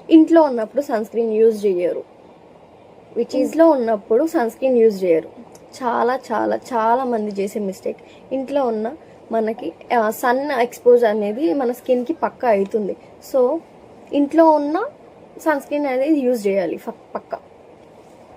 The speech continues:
చాలా మిత్స్ ఉంటాయి, లైక్, ఇంట్లో ఉంటే అవసరం లేదు, ఆ, బయటికి వెళ్తేనే యూజ్ చేయాలి. ఎప్పుడెప్పుడు సన్ స్క్రీన్ యూజ్ చేయాలి? మనం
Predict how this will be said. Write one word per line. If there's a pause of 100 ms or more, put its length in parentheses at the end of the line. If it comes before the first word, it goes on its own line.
(120)
చాలా
మిత్స్
ఉంటాయి,
లైక్,
ఇంట్లో
ఉంటే
అవసరం
లేదు, (500)
ఆ, (1700)
బయటికి
వెళ్తేనే
యూజ్
చేయాలి.
ఎప్పుడెప్పుడు
సన్
స్క్రీన్
యూజ్
చేయాలి? (460)
మనం